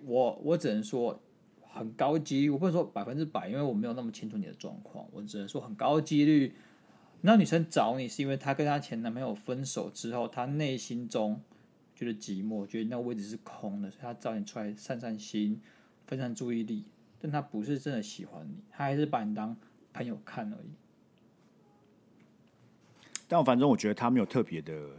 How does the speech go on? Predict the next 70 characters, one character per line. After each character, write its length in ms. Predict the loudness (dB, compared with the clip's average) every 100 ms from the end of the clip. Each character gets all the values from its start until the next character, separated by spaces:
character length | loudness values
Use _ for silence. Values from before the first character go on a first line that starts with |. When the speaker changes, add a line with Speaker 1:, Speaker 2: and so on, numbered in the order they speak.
| -14
Speaker 2:
纠 300 | -2 2 2
结 140 | 0
这 100 | -4
个 80 | -8
点 200 | -10 -14 -18
嘛， 80 | -20 _
因 20 |
为 60 | -4
毕 140 | -2
竟 220 | 2 2 2 -6 _
怎 100 | -8
么 60 | -2
说 120 | -2
后 200 | 2 4
面 160 | 4 4
都 80 | 4
被 80 |
打 200 | 0 -2
枪 220 | -6 -10 -12
了 80 | -16
嘛， 80 | -20 -16
是 120 | -12
吧？ 80 | -10
我 120 | -4 2
觉 80 |
得 40 | 6
这 60 |
女 160 | 6 6
生 100 | 6 6
做 100 | 6
得 80 | 6
很 100 | 4
好， 180 | 0 0
Speaker 1:
对 40 |
啊。 20 |
Speaker 2:
至 80 | 0
少 160 | 0 0
就 120 | -4
是 100 | -8
隔 220 | -6 -6
天， 240 | -4 -6 -8
Speaker 1:
嗯。 80 | -10 _ _ -20 _ _ _
Speaker 2:
或 100 | 0
者 100 | 0 0
几 140 | -4
天 160 | -2 0
后 200 | 2 0 -2 -14 _
就 180 | 6 8
进 140 | 4
行 140 | 0 4
Speaker 1:
但 80 |
我 120 | 6 8
觉 60 |
得 140 | 8 8
这 60 |
Speaker 2:
这 40 | 10
个 0 |
打 60 |
枪 120 | 8
的 60 | 6
动 180 | 0 -2
作。 200 | -2 -6 -8 -20 _ _
Speaker 1:
我 140 | -2 4
觉 100 | 6
得 60 |
这 100 | 8
个 80 | 8
男 280 | 6 4 0
的 160 | 0 0
他 800 | 4 6 8 8 6 4 2